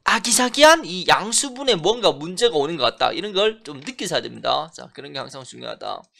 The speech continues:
이것도 지금 잎이 정상은 아니에요. 잎이. 왜? 고생을 했지 않느냐 이렇게 표현해도 될 거는 같은데, 근데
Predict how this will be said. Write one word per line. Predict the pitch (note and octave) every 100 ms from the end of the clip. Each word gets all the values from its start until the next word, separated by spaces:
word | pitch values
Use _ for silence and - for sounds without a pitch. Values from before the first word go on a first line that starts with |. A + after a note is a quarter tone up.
| _ - _ _
이것도 | - C4 F#4 A3+
지금 | F3+ F3
잎이 | F3 F#3
정상은 | D#3+ C#3+ E3+ F#3
아니에요. | A#2 G#2+ A#2+ G#2+ F#2 _ _ _ _ _
잎이. | B2+ - A2+ _ _ _
왜? | - D#3+ E3 - - - - _
고생을 | - E3+ E4+ F#4+ A#3
했지 | B2 -
않느냐 | D3+ F3+ F#3
이렇게 | D3 G#3 - F#3 E3 D#3 D3+ C3 A#2
표현해도 | - G#3 G3+ F#3+ F#3
될 | D3 A#2+
거는 | G3+ D4 A#3+
같은데, | C3+ - C#3+ F3+ E3 - -
근데 | E3+ G3 F3+